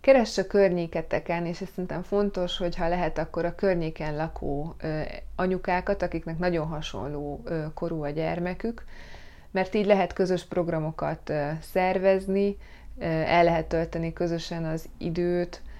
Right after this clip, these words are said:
meg lehet beszélni az éppen aktuális problémákat,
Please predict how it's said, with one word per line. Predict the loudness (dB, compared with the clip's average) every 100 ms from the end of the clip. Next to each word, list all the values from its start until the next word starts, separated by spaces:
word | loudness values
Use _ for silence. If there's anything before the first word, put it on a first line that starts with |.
| -14 2
meg | 6
lehet | 6 4 2
beszélni | 0 -2 -2 0 2
az | 2
éppen | 0 0 0 -2
aktuális | -4 -4 0 0 0 -4
problémákat, | -2 0 2 0 0 0 0 -2 0 0 -2 -8